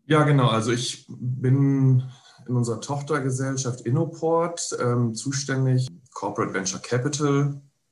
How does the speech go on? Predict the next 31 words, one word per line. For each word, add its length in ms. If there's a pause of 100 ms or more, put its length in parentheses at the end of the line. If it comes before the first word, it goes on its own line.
Team. 540 (180)
Also 200
wir 60
investieren 1000 (560)
im 100
Namen 220
der 80
Gruppe, 300
im 80
Namen 200
der 100
Shareholder 580
in 140
Startups. 680 (680)
Ähm, 540
ich 80
bin 120
da 100
zuständig 440
für 80
den 140
Bereich 240
Europa. 540
Wir 100
haben, 480 (460)
investieren 400
in 80
Europa 320
und 100
in 120
Asien, 600